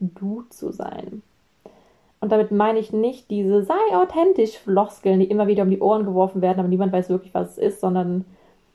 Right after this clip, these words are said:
erkenne, wer du wirklich bist. Erkenne, wer du noch sein wirst, weil du es, weil du dich zu dieser Person entwickelst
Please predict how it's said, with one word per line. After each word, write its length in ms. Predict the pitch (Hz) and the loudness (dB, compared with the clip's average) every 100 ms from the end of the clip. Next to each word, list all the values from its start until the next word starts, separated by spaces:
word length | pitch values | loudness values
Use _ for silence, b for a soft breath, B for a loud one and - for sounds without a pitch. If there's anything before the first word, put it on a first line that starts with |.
| b _ - | b _ -4
erkenne, 600 | 202 - - 226 277 247 | -4 -4 -2 -2 0 0
wer 180 | 190 190 | 2 2
du 320 | 185 180 170 | 0 -4 -4
wirklich 520 | 170 196 - 175 - _ | -2 -2 -2 -6 -6 _
bist. 520 | 180 233 - _ _ _ _ | -4 -4 -10 _ _ _ _
Erkenne, 480 | - 190 - 208 254 | -14 -10 -4 -4 -2
wer 180 | 185 185 | 0 2
du 160 | 190 190 | 2 0
noch 200 | 180 180 | 0 -6
sein 640 | 175 170 180 208 202 170 | -6 -2 -2 -2 -4 -4
wirst, 380 | 175 220 - - | -2 -4 -6 -6
weil 120 | 180 | -4
du 160 | 180 180 | -2 -2
es, 320 | 190 - - 370 _ _ _ b b b b _ | -4 -8 -20 -20 _ _ _ b b b b _
weil 120 | 202 | -4
du 100 | 190 | -2
dich 280 | 185 196 - | -2 -4 -6
zu 140 | - 185 | -12 -8
dieser 320 | 190 196 214 | -4 -2 0
Person 280 | 214 190 180 | -2 -2 -2
entwickelst 1000 | 180 - 180 214 - 175 190 220 - | -4 -4 -2 -2 -2 -2 -2 -4 -12